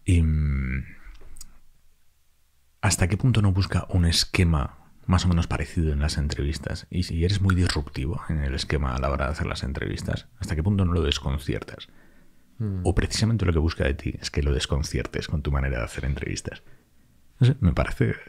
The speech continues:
Speaker 2: Claro.
Speaker 1: Al final, a-, alrededor de las entrevistas hay tantísimo sobre lo
Speaker 2: Claro.
Speaker 1: que pensar, tantísimo sobre lo que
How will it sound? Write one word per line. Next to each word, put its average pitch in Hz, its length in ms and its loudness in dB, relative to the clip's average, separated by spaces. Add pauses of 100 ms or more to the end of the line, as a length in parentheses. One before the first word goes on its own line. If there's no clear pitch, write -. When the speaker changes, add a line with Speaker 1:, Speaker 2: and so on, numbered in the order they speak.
(500)
Speaker 2:
Claro. - 240 -10
Speaker 1:
Al 92 60 0
final, 98 280 2
a-, - 40 2
alrededor 98 420 2
de 147 80 2
las 127 140 4
entrevistas 87 460 4
hay 90 200 2 (160)
tantísimo 90 800 2
sobre 95 160 4
lo 87 60 6
Speaker 2:
Claro. 90 100 2
Speaker 1:
que - 80 0
pensar, 80 580 2
tantísimo 92 460 2
sobre 95 280 2
lo 90 160 2
que 85 720 0